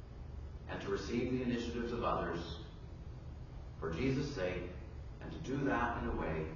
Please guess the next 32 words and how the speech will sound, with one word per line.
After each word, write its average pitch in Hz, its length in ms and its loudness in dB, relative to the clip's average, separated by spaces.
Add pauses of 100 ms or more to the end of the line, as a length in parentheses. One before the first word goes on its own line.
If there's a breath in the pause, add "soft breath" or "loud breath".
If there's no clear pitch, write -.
(360)
that - 200 -4
points 87 280 0
to - 80 -2
God - 300 0 (1120)
and - 100 -4
glorifies - 500 2 (100)
God. - 240 -2 (3500)
Nouwen 104 240 8
writes, 104 240 10
"All 123 260 10
these 120 140 8
insights 107 540 6
into 107 200 2
Jesus' 110 320 4
passion 107 380 6
were 104 120 8
very 110 280 10
important - 500 10
to 87 60 4
my 165 220 6
friend. 160 420 2 (1160)
He 113 100 2
realized 151 520 12
that 135 120 10
after 131 220 10
much 123 260 12
hard 110 320 10
work, 98 280 10
he - 80 4
had - 220 6
to - 80 4
wait. - 300 4